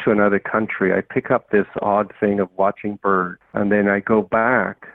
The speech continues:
and start seeing the entire country through the birds and, you know, meeting my relatives and seeing new places and the whole thing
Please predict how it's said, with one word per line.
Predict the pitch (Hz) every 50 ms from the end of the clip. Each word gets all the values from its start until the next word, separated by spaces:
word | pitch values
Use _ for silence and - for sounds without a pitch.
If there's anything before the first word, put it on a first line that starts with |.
| _ _ _ _ _
and | - 110 101 101 101 101 98 95 82 50 - _ _ - - -
start | _ - 123 117 113 - - _ _ _ - _
seeing | - 127 127 127 123
the | 110 107
entire | 104 101 - - - 120 123 123 117 113
country | - - - 127 131 123 - - 104 95 95 92 92 92 - - _ -
through | - 123 117
the | 107
birds | 107 90 110 110 120 127 104 92 90 - - - - _
and, | - 104 104 104 104 104 101 95 - - - -
you | 131 117
know, | 104 101
meeting | 101 107 120 123 123 120 113
my | 101 101
relatives | 98 107 117 117 120 120 - - 117 104 98 - -
and | 95 92 90 90 87 95 95 _ -
seeing | - 135 131 123 117
new | 117 120 107
places | - - 110 107 107 - - 110 104 104 95 92
and | 95 95 95 92
the | 98
whole | 92 107 120 131 123 -
thing | - 110 107 101